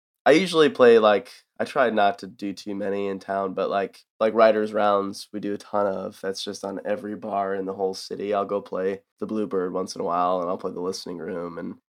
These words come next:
kinda be able to try out some new songs. It's kinda difficult, though, right now, just because a lot of the people that I work with are in the country scene still, and we'll go to a writer's round, and there's four of us up there, and we each play three songs, you know, and I play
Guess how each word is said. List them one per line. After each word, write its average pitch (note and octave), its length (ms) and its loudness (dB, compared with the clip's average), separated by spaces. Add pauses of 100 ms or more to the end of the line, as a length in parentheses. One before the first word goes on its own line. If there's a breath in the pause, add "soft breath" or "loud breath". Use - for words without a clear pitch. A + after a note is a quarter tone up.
kinda G#2 360 4
be A#2 120 4
able A#2 140 8
to A2 120 -6
try G#2+ 180 4
out G#2+ 160 2
some G#2 220 -6
new G2+ 160 -6
songs. G#2 800 0 (340)
It's C3 120 -4
kinda F#3+ 200 2
difficult, B2+ 520 2
though, G#2+ 500 6
right G#2+ 240 2
now, G#2+ 360 6
just G2+ 300 -10
because G2 460 -4
a - 80 -4
lot G2+ 160 4
of F2+ 220 -12
the G2 60 -20
people G#2 200 -6
that G#2 80 2
I G2+ 60 -2
work G#2+ 320 -2
with G#2 240 -2
are G2 280 -8
in G2 140 -10
the - 60 -12
country G2+ 300 -10
scene G2+ 300 -10
still, G2 400 -6
and F2+ 140 -12 (180)
we'll G2+ 120 -2
go G#2+ 140 8
to G2+ 120 4
a G2+ 120 6
writer's G2 380 0
round, G2+ 280 2
and G2 60 -2
there's G2+ 160 -4
four G2 240 0
of G2 120 -4
us G2 140 -8
up G2 180 -6
there, G2 180 -4
and G2 140 -8
we F#2+ 80 -8
each - 140 -18
play G2 160 -2
three G2+ 260 -8
songs, G2 580 -4
you F#2+ 60 -10
know, F#2+ 220 -8
and G2 100 -4
I G2+ 80 0
play G2 320 -2